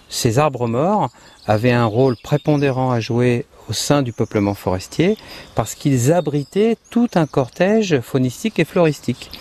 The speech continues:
Et donc, euh, à cette station, euh, du Sentier Découverte, on a donné l'information sous la forme d'un, d'un jeu, c'est un petit casse-tête. Donc, euh,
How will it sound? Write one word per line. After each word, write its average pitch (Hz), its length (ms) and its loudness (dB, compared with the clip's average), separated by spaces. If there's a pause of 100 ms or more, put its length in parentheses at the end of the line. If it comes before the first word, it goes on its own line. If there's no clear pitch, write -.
(460)
Et 110 80 4
donc, 156 360 2
euh, 110 220 -2 (100)
à 131 120 2
cette 151 220 0
station, 139 760 -2
euh, 104 280 0
du 107 180 -6
Sentier 123 320 0
Découverte, 127 640 -2 (400)
on 139 300 4
a 127 120 4
donné 175 280 0
l'information 156 880 0 (360)
sous - 340 -2
la 185 120 0
forme 151 420 -2
d'un, 113 400 0
d'un 120 200 2
jeu, 147 240 2
c'est - 140 -6
un 110 60 -2
petit 107 160 -10
casse-tête. - 540 -2 (380)
Donc, 107 320 0
euh, 98 380 0